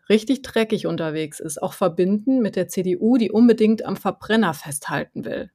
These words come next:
und da ja auch sehr populistisch unterwegs ist, von wegen P-, Verbrennerverbot, ne?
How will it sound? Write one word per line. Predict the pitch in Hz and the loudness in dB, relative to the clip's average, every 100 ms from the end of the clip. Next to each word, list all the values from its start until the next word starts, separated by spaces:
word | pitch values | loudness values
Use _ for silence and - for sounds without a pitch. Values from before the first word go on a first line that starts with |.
| - | -6
und | 190 190 | -2 2
da | 175 | 2
ja | 160 | 2
auch | - 160 | -2 -2
sehr | 160 | -4
populistisch | - 185 175 180 175 - | -6 -6 -2 -2 -4 -8
unterwegs | 190 185 185 - | -2 0 0 -4
ist, | 185 | -8
von | - 180 | -4 -2
wegen | 180 185 180 | 0 0 -4
P-, | - - | -10 -18
Verbrennerverbot, | - 190 - 175 160 165 - - - - | -10 -6 -2 -2 -2 -6 -8 -8 -8 -8
ne? | 185 | -8